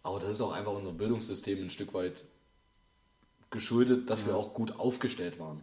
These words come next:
Speaker 2: Ja.
Speaker 1: Wir hatten viele Intensivbetten, wir hatten viele Beatmungsgeräte
Speaker 2: Ja.
Speaker 1: im Vergleich zu anderen Ländern, die dadurch einfach auch schlechter dastanden. Hätten die die Aufstellung gehabt, wie wir sie gehabt hätten,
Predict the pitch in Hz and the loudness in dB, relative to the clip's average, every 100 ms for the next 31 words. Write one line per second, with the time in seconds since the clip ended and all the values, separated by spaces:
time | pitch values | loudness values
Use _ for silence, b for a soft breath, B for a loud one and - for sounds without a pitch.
0 | - 87 87 - - 104 131 - 127 113 | -10 -10 -12 -8 -4 -2 -2 -2 -2 0
1 | 110 92 - 90 82 87 - 87 - 90 | 2 0 -2 -6 -8 -10 -8 -10 -6 -6
2 | 87 110 123 113 98 - 104 - 104 98 | -6 -6 -6 -4 -4 -6 -8 -10 -8 -6
3 | - 95 104 107 - B 131 110 131 127 | -4 0 0 -2 -6 B -6 2 4 4
4 | 110 104 104 - - 110 98 87 87 85 | 0 -2 -2 -4 -2 -2 -2 -4 -6 -8
5 | 90 85 95 127 - - - - - - | -8 -4 0 2 0 -4 -8 -8 -8 -12
6 | - - 98 95 82 90 131 - 85 80 | -16 -6 -4 -4 -4 -4 -2 -2 -6 -8
7 | - b b b b b b 107 113 104 | -14 b b b b b b -4 -2 -4
8 | 101 107 120 151 - 127 123 110 - 123 | -4 -2 2 2 2 4 4 2 0 -2
9 | - 98 113 175 135 98 92 101 80 | -4 0 4 4 4 0 -2 -8 -8